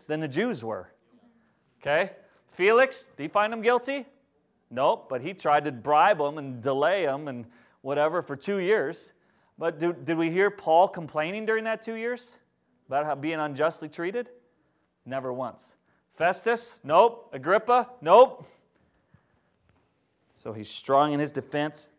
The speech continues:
Why? Because he knows he's innocent.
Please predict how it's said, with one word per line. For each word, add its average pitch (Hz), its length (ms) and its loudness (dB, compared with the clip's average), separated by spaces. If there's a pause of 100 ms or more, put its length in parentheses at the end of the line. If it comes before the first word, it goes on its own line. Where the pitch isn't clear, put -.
(200)
Why? 123 420 4 (600)
Because 123 540 -8 (100)
he 120 120 -12
knows 113 640 -6 (200)
he's 107 160 -20 (140)
innocent. 143 640 -12